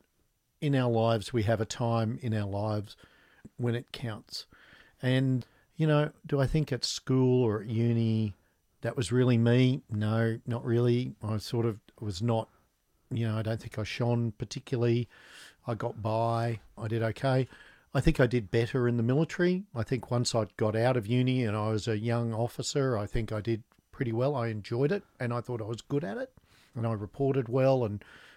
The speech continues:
I was doing well. When I was in a couple of jobs, I thought I did okay and I did pretty well. But I think,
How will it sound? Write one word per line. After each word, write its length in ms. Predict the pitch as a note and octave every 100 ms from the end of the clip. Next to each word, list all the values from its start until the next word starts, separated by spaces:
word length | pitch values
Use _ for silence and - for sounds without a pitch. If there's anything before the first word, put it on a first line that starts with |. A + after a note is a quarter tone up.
| _
I 60 | A#2
was 120 | A2+
doing 320 | - B2 B2
well. 300 | B2 D3+ G#3+ - - - _ _ _
When 300 | - C3 C3+
I 120 | C3+ B2+
was 160 | A#2
in 340 | B2 B2 A#2+ C#3 _ -
a 60 | -
couple 280 | - C3 B2+
of 60 |
jobs, 360 | - C3+ B2+ A2
I 40 |
thought 220 | A#2 B2 A2+
I 60 |
did 180 | G#2+ A#2
okay 440 | A2+ - F3 G#3
and 100 | D3+
I 60 | A#2
did 180 | A#2+ -
pretty 160 | A#2
well. 400 | G#2 C#3+ A2 A#2 - - - - _
But 100 | -
I 60 | C3
think, 240 | E3+ D3